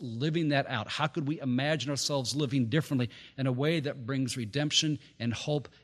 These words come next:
and life and abundance to those around us? How can we move beyond the anxiousness and the fear and live into a place where we know that God is gonna take care of us and God is gonna provide everything for us, and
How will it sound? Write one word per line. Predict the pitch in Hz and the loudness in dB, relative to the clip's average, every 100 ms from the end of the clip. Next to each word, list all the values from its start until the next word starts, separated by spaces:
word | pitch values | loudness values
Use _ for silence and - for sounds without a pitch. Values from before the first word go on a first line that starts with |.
| - | -12
and | 113 | -8
life | 110 123 147 - | -2 2 2 0
and | - | -4
abundance | 120 107 135 143 143 - | -4 0 2 2 0 -4
to | 127 | -4
those | 131 139 | -2 -2
around | 135 131 135 | 0 0 0
us? | 113 - - - - | 0 -2 -6 -20 -18
How | - 156 180 | -4 4 4
can | 185 175 | 4 0
we | 143 | 2
move | 131 143 156 113 | 4 4 2 0
beyond | 127 139 143 | -2 0 0
the | 139 - | -2 0
anxiousness | 143 156 151 - 131 113 - - - - | 4 6 6 4 2 2 2 0 -20 -6
and | 143 170 | -2 0
the | 156 | -2
fear | - - 160 127 87 - _ _ _ - | -4 2 6 6 2 -8 _ _ _ -8
and | 120 | -4
live | 123 131 170 | 0 2 2
into | 175 160 160 | 2 -2 -6
a | 139 | -6
place | - 165 156 143 | -4 -2 0 2
where | |
we | 139 | 2
know | 160 151 | 4 4
that | 127 98 | 0 -2
God | 117 135 165 | -4 -2 -2
is | 156 | -2
gonna | - 143 | -2 -2
take | - 120 92 | -4 -10 -10
care | - 180 180 | -10 -4 -2
of | 127 | -2
us | 113 - - - | -2 -2 -4 -18
and | - 107 | -12 -6
God | 120 151 | -2 0
is | 170 | -2
gonna | - 139 | -4 -4
provide | 127 139 135 127 - _ _ | -2 0 0 -2 -20 _ _
everything | 175 180 160 160 139 | -2 0 0 -2 -4
for | - 156 | -2 0
us, | - - - - | 0 -2 -14 -12
and | 110 | -12